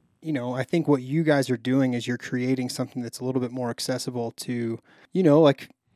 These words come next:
and I remember your husband saying specifically, like, some of those yoga poses, when we are doing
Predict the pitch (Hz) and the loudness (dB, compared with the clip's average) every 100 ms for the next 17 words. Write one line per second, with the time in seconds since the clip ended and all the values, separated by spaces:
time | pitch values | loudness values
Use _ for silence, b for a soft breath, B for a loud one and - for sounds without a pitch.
0 | _ 147 151 147 147 156 147 139 151 147 | _ -10 0 4 6 8 6 6 6 4
1 | 135 131 147 135 127 - - 147 156 - | 4 2 2 2 0 -6 -2 0 0 -6
2 | 117 117 - 147 147 135 135 120 127 139 | -8 -6 -2 0 0 0 0 2 2 2
3 | 127 - 143 185 107 107 123 120 139 143 | -2 -2 0 0 -2 -8 -8 0 4 4
4 | 131 120 127 127 127 123 120 | 2 0 0 2 2 -2 -8